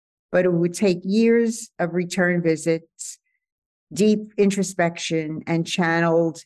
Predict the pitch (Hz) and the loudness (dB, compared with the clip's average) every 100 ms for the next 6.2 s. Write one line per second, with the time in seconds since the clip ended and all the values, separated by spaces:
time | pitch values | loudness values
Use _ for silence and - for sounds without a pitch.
0 | - 156 160 - 139 131 139 - 147 160 | -6 -2 -2 -2 -4 -4 -6 -8 -2 0
1 | 165 160 147 151 151 156 147 151 147 143 | 0 0 0 -2 -2 -6 -8 -10 -4 -4
2 | 135 127 127 - - _ _ _ _ _ | -4 -10 -10 -14 -20 _ _ _ _ _
3 | _ _ _ _ _ _ _ _ _ _ | _ _ _ _ _ _ _ _ _ _
4 | _ - 175 - 247 247 247 - 196 185 | _ -6 -4 2 4 4 0 0 0 2
5 | 185 185 190 175 180 170 170 175 160 165 | 4 2 0 -2 -2 -2 -2 -2 0 -2
6 | 160 165 | -2 -4